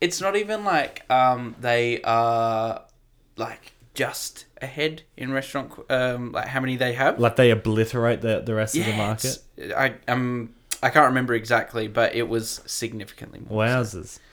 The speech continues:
Speaker 1: Crazy.
Speaker 2: Yeah, I, I believe it. It
Speaker 1: Yeah.
Speaker 2: doesn't, it doesn't surprise me.
Speaker 1: Yeah.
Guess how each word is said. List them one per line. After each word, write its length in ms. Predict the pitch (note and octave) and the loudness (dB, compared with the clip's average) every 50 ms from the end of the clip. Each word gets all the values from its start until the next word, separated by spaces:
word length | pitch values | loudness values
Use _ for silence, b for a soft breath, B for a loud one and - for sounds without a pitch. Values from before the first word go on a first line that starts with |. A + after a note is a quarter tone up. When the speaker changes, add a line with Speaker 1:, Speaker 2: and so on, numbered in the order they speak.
| b b | b b
Speaker 1:
Crazy. 420 | b - F4 F#4+ E4+ - - - - _ _ - | b -2 0 0 0 -2 -6 -12 -14 _ _ -4
Speaker 2:
Yeah, 380 | - F3+ F#3+ G#3 G3+ F3+ F3 - - | 0 2 2 2 2 -2 -4 -8 -6
I, 240 | E3+ F#3 A3+ A3+ - - | -2 -2 -2 -2 0 0
I 120 | E3+ G3+ | 0 2
believe 340 | G#3 E3+ C3+ D3 E3+ F3 B2+ | 2 2 2 4 4 4 4
it. 240 | A2+ G#2+ - - _ _ _ _ _ - | 4 2 0 -2 _ _ _ _ _ 0
It 80 | C#3+ | 2
Speaker 1:
Yeah. 60 | C#3 | 6
Speaker 2:
doesn't, 280 | F#3 F#3 E3+ E3 D#3 - | 8 8 8 8 4 2
it 80 | D#3+ D3+ | 6 8
doesn't 320 | F3+ F3 E3 E3 C#3 - | 10 10 10 8 2 0
surprise 580 | - - C#3+ - - - C#3+ C#3+ D3+ D3+ C3 A#2 | -2 -4 -4 -4 0 2 4 4 4 4 2 0
me. 300 | G#2+ F#2+ E2+ F2 F#2 - - _ _ _ _ b b b b b b b b b b b b b _ - D#3+ | -4 -6 -6 -8 -10 -14 -18 _ _ _ _ b b b b b b b b b b b b b _ -16 -14
Speaker 1:
Yeah. 180 | C#3 C#3 C#3 | -14 -12 -14